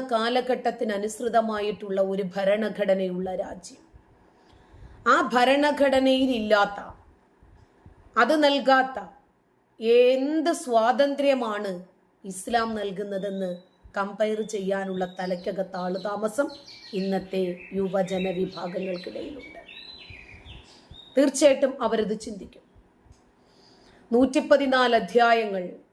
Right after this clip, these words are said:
അങ്ങുമിങ്ങും കോരിയിട്ട വചനങ്ങൾ, ഒന്നും കണക്റ്റഡ് അല്ല,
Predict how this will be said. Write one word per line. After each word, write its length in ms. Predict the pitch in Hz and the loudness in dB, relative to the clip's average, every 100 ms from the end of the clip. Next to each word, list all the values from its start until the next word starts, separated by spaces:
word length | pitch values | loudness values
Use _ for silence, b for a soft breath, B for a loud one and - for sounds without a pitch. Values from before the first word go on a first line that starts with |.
| _ _ _ _ _ _ _ 226 | _ _ _ _ _ _ _ 0
അങ്ങുമിങ്ങും 600 | 240 262 254 240 233 226 | 2 2 2 2 0 -2
കോരിയിട്ട 600 | 233 220 233 240 226 - 202 | 2 4 4 4 0 0 0
വചനങ്ങൾ, 580 | 190 185 196 185 185 185 - _ _ _ _ _ _ _ | 0 0 -2 -4 -8 -12 -16 _ _ _ _ _ _ _
ഒന്നും 300 | 226 269 311 320 | 0 4 4 2
കണക്റ്റഡ് 540 | 294 262 269 - 277 214 | 2 2 0 0 2 2
അല്ല, 160 | 190 | 0